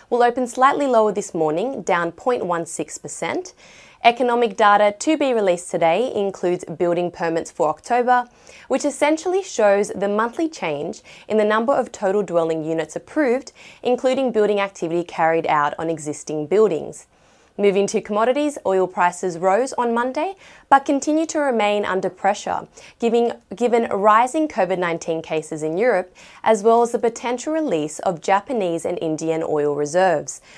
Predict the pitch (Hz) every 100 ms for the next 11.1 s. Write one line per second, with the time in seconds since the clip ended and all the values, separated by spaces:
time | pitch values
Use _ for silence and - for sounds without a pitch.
0 | - - 214 196 - 196 254 294 - 175
1 | 170 - - 175 170 175 170 - 262 262
2 | 254 156 165 - - - - 208 196 220
3 | 220 226 226 208 196 196 214 208 285 415
4 | - 226 233 233 226 226 233 233 - 202
5 | 190 - 190 190 190 - 165 170 160 151
6 | 156 196 226 - 143 - - - - 220
7 | 233 240 233 226 254 262 339 185 156 170
8 | - - _ 196 208 226 233 226 226 226
9 | 220 175 156 151 185 180 - 160 170 175
10 | - 165 165 151 147 - 156 - 214 165